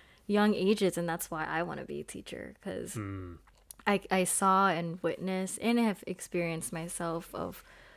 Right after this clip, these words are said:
Speaker 1: what happens when there is a lack of parental guidance. And sometimes it's not even, like, like they wanted to not be present. It's because of the systems and
Speaker 2: Circumstances, sure.
Speaker 1: circumstances. And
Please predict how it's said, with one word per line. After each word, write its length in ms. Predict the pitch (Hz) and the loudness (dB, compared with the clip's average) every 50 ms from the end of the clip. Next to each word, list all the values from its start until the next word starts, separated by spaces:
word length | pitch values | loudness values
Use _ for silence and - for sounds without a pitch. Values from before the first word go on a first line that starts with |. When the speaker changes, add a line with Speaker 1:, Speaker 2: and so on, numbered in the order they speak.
| - - _ _ _ | -20 -20 _ _ _
Speaker 1:
what 300 | - - - 185 190 - | -12 -4 0 0 0 2
happens 560 | 180 185 175 170 - 180 175 175 175 170 180 | 2 0 -2 -2 -2 -2 -4 -4 -4 -4 -6
when 400 | 180 180 170 160 160 160 165 165 | -6 -6 -4 -4 -4 -6 -6 -4
there 160 | 170 165 165 | -4 -2 -2
is 560 | 156 - 160 160 160 160 165 - - - - - | -2 -2 -2 -2 -2 -4 -4 -6 -10 -12 -10 -6
a 80 | - 190 | -4 -2
lack 280 | 180 180 170 175 - - | 0 0 0 -2 -2 -4
of 160 | 190 - - | -6 -6 -6
parental 380 | - 180 160 160 160 - 165 | -12 -10 -10 -10 -10 -10 -12
guidance. 520 | 160 - 160 160 170 165 170 175 175 - - | -10 -10 -12 -10 -10 -10 -8 -8 -8 -6 -4
And 100 | 196 196 | -4 -2
sometimes 380 | - 220 226 220 294 277 269 262 | -2 -2 -2 2 2 2 2 2
it's 160 | 247 - - | 0 0 2
not 220 | 226 208 202 185 | 0 2 2 2
even, 300 | 185 185 180 190 185 185 | 0 0 0 -2 -4 -4
like, 320 | 180 160 - - - - - _ _ - - _ _ _ _ - | -4 -6 -6 -8 -12 -16 -20 _ _ -20 -20 _ _ _ _ 0
like 180 | 202 196 - - | 0 0 2 2
they 100 | 175 170 | 2 2
wanted 460 | - - 151 165 175 180 170 165 - - - - - _ - | 2 0 -2 -2 -2 0 -2 -2 -4 -6 -16 -20 -20 _ -16
to 600 | - - - 185 165 151 - 160 151 135 151 180 - - - - | -12 -8 -4 -4 -2 -2 -2 -2 -2 -4 -4 -8 -12 -16 -10 -6
not 300 | 175 - 160 170 - - | -4 -2 -2 -2 -2 -4
be 140 | - 170 - | -6 -8 -8
present. 480 | - - - - - - - 82 - - | -8 -12 -12 -12 -12 -12 -12 -12 -12 -10
It's 140 | - 185 - | -12 -10 -8
because 600 | - 190 180 - - 190 170 175 175 175 - - | -6 -6 -6 -4 -2 0 0 0 0 -2 -6 -8
of 360 | - - 160 151 160 180 - - - - _ _ _ - _ _ _ - | -8 -6 -6 -6 -6 -8 -12 -18 -20 -20 _ _ _ -20 _ _ _ 0
the 100 | 214 202 | 0 2
systems 600 | - 190 185 - - - 185 170 170 170 175 175 | 2 2 -2 -2 0 2 2 2 4 2 2 0
and 80 | 175 | 0
Speaker 2:
Circumstances, 320 | - 180 175 170 175 175 - | 0 0 0 0 0 2 2
sure. 120 | 208 190 | 2 0
Speaker 1:
circumstances. 960 | 185 - 185 180 175 226 202 196 175 165 175 - - 180 170 165 165 165 165 - | 0 -2 -6 -6 -4 -2 -2 -2 -2 -2 -4 -6 -4 -2 0 0 0 -2 -2 -2
And 240 | 180 165 165 160 | -4 -2 -4 -6